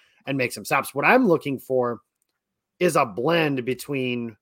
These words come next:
what they did in the Washington game versus what they did in the Chicago game, because the Washington game, where the other team doesn't score at all when they get into the red zone,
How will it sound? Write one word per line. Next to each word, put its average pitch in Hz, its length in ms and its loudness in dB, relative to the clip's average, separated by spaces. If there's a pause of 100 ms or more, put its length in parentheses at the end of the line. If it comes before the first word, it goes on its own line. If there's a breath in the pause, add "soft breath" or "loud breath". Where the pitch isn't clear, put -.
(120)
what 139 220 -2
they 143 140 2
did 131 300 0
in 120 160 -6
the 113 80 -4
Washington 120 600 -2
game 104 420 -8 (580)
versus 123 280 -4
what 131 200 -2
they 123 100 -2
did 113 180 -2
in 104 120 -8
the 98 80 -12
Chicago 120 520 -2
game, 85 220 -12
because 113 240 -8
the 127 80 -2
Washington 156 500 4
game, 131 220 -2
where 113 140 -4
the 120 100 -2
other 139 160 -2
team 127 160 -8
doesn't 104 280 -8
score 117 240 -4
at 104 60 -2
all 139 320 6
when 107 140 -4
they 104 80 -6
get 101 160 -8
into 98 180 -12
the 92 80 -10
red 92 240 -10
zone, 92 240 -12